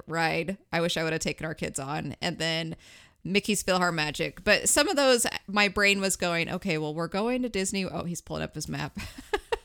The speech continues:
<laughs> We're going to Disney World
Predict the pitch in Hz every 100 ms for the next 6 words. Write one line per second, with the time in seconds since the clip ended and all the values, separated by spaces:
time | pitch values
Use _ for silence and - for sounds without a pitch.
0 | - - 523 - - - - - - -
1 | 208 254 233 247 285 370 277 254 254 226
2 | 202 208 185 175 180